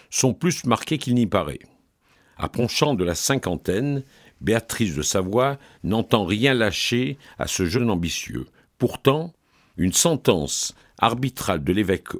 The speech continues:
oblige à quitter le palais d'Aix. Dans un premier temps, elle refuse tout net,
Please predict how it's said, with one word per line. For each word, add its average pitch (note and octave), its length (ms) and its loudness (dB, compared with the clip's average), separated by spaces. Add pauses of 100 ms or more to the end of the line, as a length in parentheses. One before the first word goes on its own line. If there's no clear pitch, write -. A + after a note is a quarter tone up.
oblige A2+ 420 2
à D#2+ 60 0
quitter - 320 0
le E2 120 0
palais E2 260 0
d'Aix. - 460 -10 (460)
Dans F#2 220 4
un A2+ 80 8
premier F#2 360 4
temps, D#3 200 4
elle B2+ 80 6
refuse B2 440 4
tout D3 100 2
net, - 420 -2